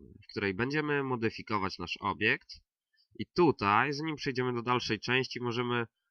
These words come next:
dokładnie określić długość i szerok-, szerokość i wysokość naszego obiektu. Ja dam tutaj długość na sto, szerokość na sto, a wysokość dam na pięćdziesiąt.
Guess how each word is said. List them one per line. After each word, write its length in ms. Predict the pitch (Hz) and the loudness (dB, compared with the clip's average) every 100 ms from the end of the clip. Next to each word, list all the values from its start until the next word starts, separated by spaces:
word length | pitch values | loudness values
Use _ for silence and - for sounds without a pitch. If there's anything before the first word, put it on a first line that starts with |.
| _ | _
dokładnie 720 | - 156 - 131 123 120 120 | -4 -4 4 4 4 2 0
określić 800 | 101 - 104 104 - 98 - - | -2 -2 0 0 -2 -6 -8 -12
długość 640 | 92 104 151 131 123 107 - | -4 0 0 0 -2 -2 -8
i 160 | 92 | -10
szerok-, 680 | 95 - 92 107 120 - 104 | -8 -4 0 0 0 -6 -10
szerokość 560 | 98 - 107 123 104 - | -6 -4 -2 -2 -4 -6
i 60 | 95 | -6
wysokość 540 | 92 110 - 117 - | -4 -4 -4 -8 -6
naszego 640 | 92 - 98 92 95 95 _ _ _ _ _ _ _ _ _ | -6 -4 -6 -4 -2 -4 _ _ _ _ _ _ _ _ _
obiektu. 640 | - 110 101 87 - - - _ _ _ _ _ _ _ | -4 0 2 0 -4 -12 -12 _ _ _ _ _ _ _
Ja 180 | - 165 | -2 0
dam 200 | 123 110 | 2 -2
tutaj 380 | - - 87 85 - - _ _ - _ _ _ _ _ | -4 -2 -2 -2 -6 -20 _ _ -20 _ _ _ _ _
długość 500 | - 131 151 101 90 | -4 0 2 0 -2
na 100 | 87 | -6
sto, 480 | 82 - 160 156 147 | -8 -4 2 6 6
szerokość 600 | 135 117 107 101 85 - | 2 0 0 -2 -6 -8
na 160 | 90 95 | -6 -6
sto, 500 | - - 151 151 143 | -8 -4 2 2 2
a 160 | - 151 | -2 -2
wysokość 520 | 165 - 110 110 98 | -2 -2 -2 -2 -4
dam 280 | 87 85 90 | -4 -6 -4
na 120 | 85 | -6
pięćdziesiąt. 800 | - 98 98 92 - - _ - | -4 -4 0 -2 -2 -10 _ -20